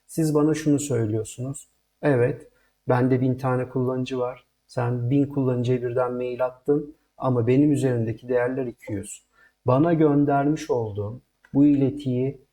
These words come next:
iki yüzlü parçalar halinde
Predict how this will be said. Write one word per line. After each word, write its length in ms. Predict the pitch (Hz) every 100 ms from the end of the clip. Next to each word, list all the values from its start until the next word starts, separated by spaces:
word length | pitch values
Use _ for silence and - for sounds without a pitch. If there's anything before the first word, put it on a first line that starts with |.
| _ _ _
iki 380 | 143 143 - 190
yüzlü 760 | 196 170 143 139 143 156 156 - _ _
parçalar 720 | 135 135 127 - 139 156 156
halinde 840 | 131 123 120 120 117 123 139 147